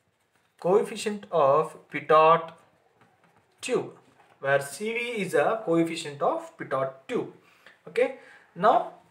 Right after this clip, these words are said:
this is our final actual velocity, velocity at any particular point through a pitot tube, that is V actual is equals to C V into two G H. Okay, so if you derive this much,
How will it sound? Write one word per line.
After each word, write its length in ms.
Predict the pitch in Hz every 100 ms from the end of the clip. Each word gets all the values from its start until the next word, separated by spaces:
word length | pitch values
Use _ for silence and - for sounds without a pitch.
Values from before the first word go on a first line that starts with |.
| 170
this 200 | 180 247
is 240 | 285 262
our 340 | 220 180 185 185
final 560 | 151 147 151 214 - -
actual 600 | 131 - - 165 180 180 - _ _ -
velocity, 840 | 135 131 131 131 143 156 185 - - _ _ _ _ _ _ -
velocity 540 | 139 143 143 - 147
at 160 | 135 -
any 320 | 127 165 - -
particular 520 | 127 123 135 135 135
point 400 | 135 151 147 139 - _ _ _ _ _ _ _
through 140 | 156
a 200 | 220 359 - -
pitot 460 | 135 127 127 -
tube, 240 | 175 165 -
that 160 | 131
is 260 | 175 294 - _ _
V 220 | 139 196
actual 340 | 170 - 151 139
is 120 | 135
equals 300 | 131 170 -
to 100 | 196
C 240 | 185 139 135
V 180 | 143
into 380 | 127 - 196 330 - - _ _
two 160 | 151 139
G 220 | 135 127
H. 260 | 123 - - _ _ _ _ _ _ _
Okay, 240 | - 190 196 - _ _
so 300 | 175 165 165
if 160 | 165 165
you 180 | 170 165
derive 400 | 170 180 185 175
this 200 | 170 -
much, 220 | 214 -